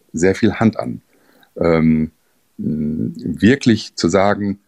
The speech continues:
jedes Element und jeder Teilnehmer einer Gruppe muss sich in Frage stellen,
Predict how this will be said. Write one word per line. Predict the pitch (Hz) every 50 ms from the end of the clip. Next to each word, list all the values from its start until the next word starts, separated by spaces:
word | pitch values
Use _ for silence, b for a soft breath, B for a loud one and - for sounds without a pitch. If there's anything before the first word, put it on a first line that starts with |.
| _ _ _ _ _ _ - - - -
jedes | - - 80 87 110 131 143 139 127 -
Element | - - 104 101 98 95 104 107 104 101 98 -
und | - - - 90 85
jeder | 92 101 120 123 113
Teilnehmer | - - - 104 113 113 107 104 104 101 95 87 -
einer | - 98 95
Gruppe | 87 - 101 107 - 101 95 95 90 - _ _ _ _ _ _ _
muss | 92 107 117 -
sich | - - 107
in | 92
Frage | 82 - - 87 92 85 85
stellen, | - - 85 85 82 80 80 78 80